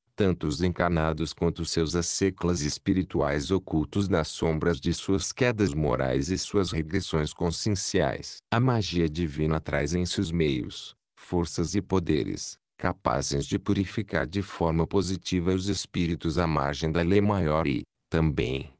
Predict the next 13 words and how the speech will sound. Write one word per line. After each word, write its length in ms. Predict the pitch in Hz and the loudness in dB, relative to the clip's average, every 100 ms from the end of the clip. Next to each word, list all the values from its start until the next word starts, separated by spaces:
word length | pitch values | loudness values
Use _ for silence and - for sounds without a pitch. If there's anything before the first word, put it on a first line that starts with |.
| _ _ | _ _
de 200 | 78 92 | 0 2
anular 420 | 90 95 76 71 | 2 2 2 2
gradativamente 1040 | 67 87 78 78 - 73 69 67 65 - | 2 0 0 -2 0 0 0 0 -2 -2
o 20 | 85 | 0
negativismo 840 | 82 85 85 110 80 85 90 95 | 2 2 0 -2 -2 -2 -2 0
e 60 | 107 | 0
a 40 | |
maldade 680 | 104 95 90 76 64 60 69 | 2 2 2 2 0 0 -2
das 200 | 78 82 | -2 0
pessoas 540 | - 85 - 87 82 | 0 0 0 0 0
que 100 | - | 0
a 60 | 80 | -2
praticam, 640 | 71 76 - 73 67 50 | 0 0 2 0 0 -6